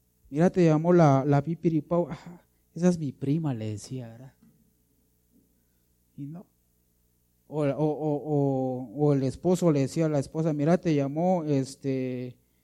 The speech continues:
qué sé yo, Absalón". "Ah, ese es mi primo", decía ella. Bien vacilado tenían al hermano o a la hermana, ¿verdad? ¿Por qué? ¿Y por qué no se daba cuenta? Porque la mente estaba cegada. ¿Y por qué estaba cegada la mente?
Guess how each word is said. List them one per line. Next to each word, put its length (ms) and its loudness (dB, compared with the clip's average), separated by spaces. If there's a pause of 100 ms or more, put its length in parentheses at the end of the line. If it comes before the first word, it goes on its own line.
(320)
qué 160 -10
sé 240 -6
yo, 220 -6
Absalón". 760 -8
"Ah, 300 -20 (840)
ese 160 -2
es 80 0
mi 140 -4
primo", 420 -8
decía 260 -12
ella. 180 -14 (680)
Bien 300 -2
vacilado 560 -4
tenían 360 -10
al 120 -6
hermano 560 -6 (260)
o 120 2
a 40 6
la 100 -2
hermana, 380 -2
¿verdad? 260 -8 (920)
¿Por 200 -6
qué? 540 -6
¿Y 160 -8
por 180 2
qué 120 -2
no 120 -2
se 120 -8
daba 220 0
cuenta? 400 -10
Porque 280 -6
la 140 -4
mente 280 0
estaba 320 -2
cegada. 680 -10 (800)
¿Y 80 -6
por 180 -2
qué 100 2
estaba 300 4
cegada 360 4
la 120 0
mente? 420 -4